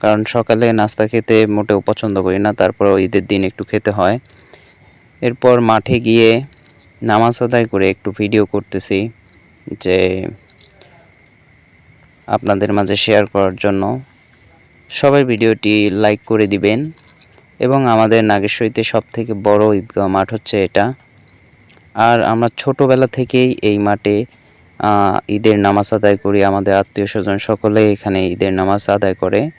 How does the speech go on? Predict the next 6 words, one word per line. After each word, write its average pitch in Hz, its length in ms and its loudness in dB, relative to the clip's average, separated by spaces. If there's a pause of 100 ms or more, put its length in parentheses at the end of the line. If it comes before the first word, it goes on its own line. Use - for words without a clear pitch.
(460)
আহ, 101 440 0
এখানে 107 580 -2
অনেক 117 300 0 (100)
প্রচুর 110 300 -4
মানুষ 101 380 -2
হয়। 107 280 -2